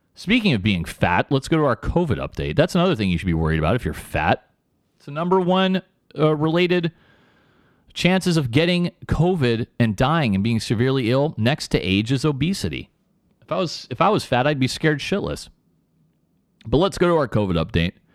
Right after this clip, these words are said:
Uh, let's see. First in the United States, total reported cases, forty-two million six hundred seventy-eight thousand ninety-four. Total reported deaths, six hundred eighty-four thousand four hundred eighty-eight.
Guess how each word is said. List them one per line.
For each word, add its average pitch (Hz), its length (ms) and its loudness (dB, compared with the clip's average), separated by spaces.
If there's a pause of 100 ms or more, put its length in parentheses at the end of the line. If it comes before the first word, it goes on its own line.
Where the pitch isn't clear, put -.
(1000)
Uh, 190 140 6
let's 208 180 -2
see. 170 460 0
First 196 360 0
in 185 80 2
the 165 60 2
United 160 280 0
States, 165 420 0
total 170 280 2
reported 143 540 0
cases, 139 560 -2
forty-two 147 580 0
million 113 400 0
six - 240 -4
hundred 104 240 -2
seventy-eight 92 380 -2
thousand 101 380 0
ninety-four. 127 840 0 (140)
Total 139 300 0
reported 104 640 -2
deaths, - 560 -2 (120)
six - 320 0
hundred 143 320 0
eighty-four 143 560 0
thousand 123 600 0 (240)
four 143 220 2
hundred 135 220 -2
eighty-eight. 113 600 0